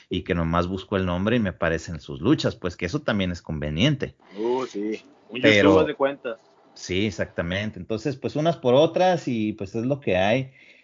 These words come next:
Speaker 1: Este, ya para irnos, Alex, nos mandaron por ahí una pregunta. Vamos a estar contestando preguntas que nos manden ahora por aquí, porque a veces se, se malinterpretan cuando las mandan.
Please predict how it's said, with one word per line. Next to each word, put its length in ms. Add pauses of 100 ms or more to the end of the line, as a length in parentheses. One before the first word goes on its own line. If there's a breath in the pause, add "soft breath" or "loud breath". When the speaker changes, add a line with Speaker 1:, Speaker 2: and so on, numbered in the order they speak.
Speaker 1:
Este, 880
ya 200
para 380
irnos, 380
Alex, 300
nos 120
mandaron 380
por 140
ahí 140
una 180
pregunta. 340
Vamos 220
a 20
estar 260
contestando 600
preguntas 440
que 120
nos 140
manden 280
ahora 300
por 140
aquí, 260
porque 260
a 60
veces 260
se, 560
se 100
malinterpretan 840
cuando 240
las 160
mandan. 440